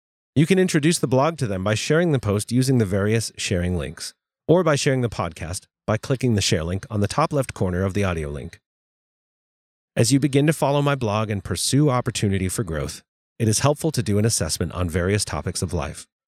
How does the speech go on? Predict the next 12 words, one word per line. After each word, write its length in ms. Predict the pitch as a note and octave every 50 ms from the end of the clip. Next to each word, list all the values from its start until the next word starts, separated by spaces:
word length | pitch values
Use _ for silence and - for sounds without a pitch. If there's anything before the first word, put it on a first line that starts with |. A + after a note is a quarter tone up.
| _ _ _ _ _ _ _ _ _ _ _ -
If 140 | A2+ -
you 80 | C#3 C3
haven't 260 | C3 C3 B2+ C#3 C3
already, 400 | C3 C#3+ C3+ A2 E2+ D#2+ D#2 - _ _ _ _ _ _ _ _
I 140 | A#2 B2 C#3+
encourage 360 | D#3+ D#3+ - D#3+ C#3+ C3+ A#2
you 60 | C3
to 80 | A#2 A2
click 260 | - - - D3+ -
on 60 | D#3+
the 100 | D#3 D#3+
link 300 | C3 G#2 G2+ G2 - -